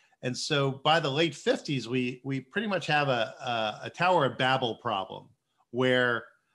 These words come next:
um, you spend all this time writing out your program, but it would only work on a single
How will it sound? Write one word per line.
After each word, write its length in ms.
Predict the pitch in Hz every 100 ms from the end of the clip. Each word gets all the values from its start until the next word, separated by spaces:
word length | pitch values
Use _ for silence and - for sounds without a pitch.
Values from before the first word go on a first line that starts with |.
| _
um, 460 | 127 117 110 107 - _ _ _
you 60 | 135
spend 220 | - 160
all 140 | 151 185
this 180 | 185
time 280 | - 165 135
writing 560 | 117 123 139 156 147 139
out 260 | 135 135
your 100 | 123
program, 680 | 113 - 156 135 117 104 101
but 160 | 113 123 143
it 140 | 131 - _
would 200 | 135 131 -
only 300 | 143 156 139
work 400 | 117 127 127 127
on 140 | 123
a 80 | 110
single 800 | - - 135 127 123 120 113